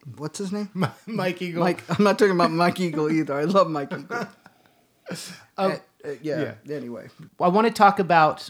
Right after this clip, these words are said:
Speaker 2: real quick, what was it like when you saw Beavis and Butthead reacting to Scorsese and other videos? Like, knowing that you're, that you were part of this pop culture moment,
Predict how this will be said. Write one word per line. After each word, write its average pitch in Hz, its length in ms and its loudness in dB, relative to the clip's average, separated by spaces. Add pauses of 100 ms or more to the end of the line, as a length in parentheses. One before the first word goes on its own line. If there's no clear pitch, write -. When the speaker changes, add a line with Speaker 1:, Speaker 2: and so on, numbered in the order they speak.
(100)
Speaker 2:
real 160 140 2
quick, 160 320 -2 (180)
what 180 160 6
was 233 160 2
it 214 60 -4
like 190 240 4
when 180 140 4
you 175 100 2
saw 160 340 2
Beavis 147 400 -2
and 135 80 -6
Butthead 135 360 0 (180)
reacting 139 580 0
to 127 320 -2 (180)
Scorsese 123 800 -4
and 117 240 -4
other 123 240 -6
videos? 110 420 -8
Like, 127 200 -4 (320)
knowing 185 340 2
that 165 140 -2
you're, 160 480 -2 (960)
that 160 120 -2
you 170 120 0
were 170 100 0
part 165 300 2
of 143 80 -6
this 143 160 -4 (720)
pop 156 280 0
culture 143 640 -4 (220)
moment, 135 640 -8